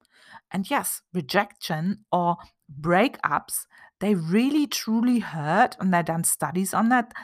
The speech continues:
They hurt like a broken bone. Emotionally,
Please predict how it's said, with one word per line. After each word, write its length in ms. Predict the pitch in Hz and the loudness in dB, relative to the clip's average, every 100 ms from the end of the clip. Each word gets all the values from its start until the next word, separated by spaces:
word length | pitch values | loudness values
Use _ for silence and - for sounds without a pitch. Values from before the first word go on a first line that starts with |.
| - | -8
They 100 | 175 | -6
hurt 420 | - - 175 220 226 - - | -4 2 4 4 2 -18 -12
like 300 | 156 156 - | -8 -8 -4
a 80 | 175 | -6
broken 540 | 139 143 135 165 160 | -4 -4 -4 -2 -2
bone. 320 | 127 120 131 - _ _ _ _ _ _ _ _ _ _ - - - | -4 -6 -8 -12 _ _ _ _ _ _ _ _ _ _ -20 -16 -2
Emotionally, 960 | 175 190 226 277 254 233 214 208 185 | 4 6 6 4 4 4 6 4 0